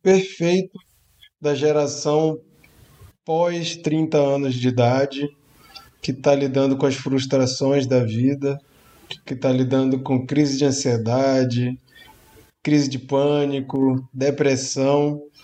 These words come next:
e que a gente sabe que é uma coisa muito comum a partir dos trinta anos. E assim, o Joseph, Joseph Gordon-Levitt, ele faz um cara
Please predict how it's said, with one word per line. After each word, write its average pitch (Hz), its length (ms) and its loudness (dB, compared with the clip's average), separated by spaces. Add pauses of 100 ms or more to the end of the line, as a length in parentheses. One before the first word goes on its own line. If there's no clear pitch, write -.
(340)
e 139 80 -8
que 143 120 0
a 139 40 4
gente 131 240 0
sabe 135 320 0
que 127 60 -2
é 135 40 2
uma 135 200 -2
coisa 135 220 0
muito 135 360 0
comum 135 480 0 (120)
a 139 100 -6
partir 123 360 0
dos 120 200 -2
trinta 123 340 -2
anos. 123 600 0 (680)
E 135 120 4
assim, 139 400 2
o 127 100 0
Joseph, 147 360 2 (200)
Joseph 156 320 2
Gordon-Levitt, 143 640 0
ele 143 140 -2
faz 143 260 4
um 139 160 -4
cara 135 400 0